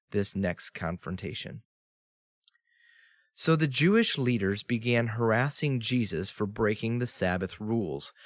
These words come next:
but Jesus replied, "My Father is always working,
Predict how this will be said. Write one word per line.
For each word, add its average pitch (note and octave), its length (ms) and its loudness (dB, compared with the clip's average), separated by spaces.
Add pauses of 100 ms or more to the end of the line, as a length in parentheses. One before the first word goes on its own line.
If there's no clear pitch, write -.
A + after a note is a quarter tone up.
(200)
but C3+ 140 2
Jesus G#3+ 420 0
replied, A#2 520 0 (400)
"My B2+ 180 0
Father E3 640 0
is C#3+ 220 0 (180)
always C3 760 4
working, F#2+ 580 -4